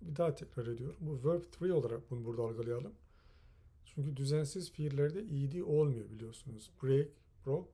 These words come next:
broken. E D dediğimiz zaman orada işte üçüncü halini, broken gibi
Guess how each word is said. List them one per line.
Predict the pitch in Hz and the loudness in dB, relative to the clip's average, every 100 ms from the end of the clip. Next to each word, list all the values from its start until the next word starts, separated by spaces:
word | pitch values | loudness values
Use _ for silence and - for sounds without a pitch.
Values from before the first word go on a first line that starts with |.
| - | 4
broken. | 143 139 - 110 - - - | 4 4 0 -10 -12 -18 -8
E | 170 151 | -4 -2
D | 151 | 0
dediğimiz | 170 160 131 | 0 2 0
zaman | 117 139 170 | 0 -4 -2
orada | 131 175 | -2 -2
işte | 143 - | -8 -10
üçüncü | - 139 147 147 | -12 -2 2 4
halini, | 139 113 107 104 - - | 2 0 -6 -12 -18 -2
broken | 139 143 139 143 110 - - - | 6 6 6 0 -2 -8 -20 -16
gibi | 123 110 | -14 -14